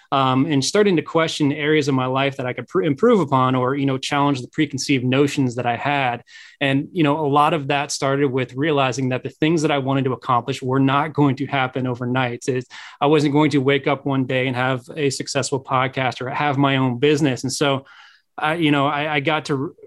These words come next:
starting to realize that, okay, actually work needs to go involved, failure,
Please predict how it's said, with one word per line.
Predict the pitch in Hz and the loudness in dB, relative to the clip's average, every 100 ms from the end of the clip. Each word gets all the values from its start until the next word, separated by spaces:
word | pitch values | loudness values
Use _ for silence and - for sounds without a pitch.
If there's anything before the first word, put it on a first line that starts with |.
| - | -10
starting | - 165 151 135 | -4 0 2 2
to | |
realize | 127 147 139 135 123 | 2 4 4 2 0
that, | 131 131 139 _ _ - - _ | -2 -2 -4 _ _ -20 -20 _
okay, | 196 - 143 | -6 -2 -2
actually | 147 151 165 143 | -2 -2 -2 -2
work | 170 143 165 160 | -2 2 4 4
needs | 151 127 | 2 0
to | 131 | 0
go | 135 | 0
involved, | 131 123 127 127 - | 0 0 0 0 -4
failure, | - 156 139 139 127 120 | -4 0 2 0 -2 -6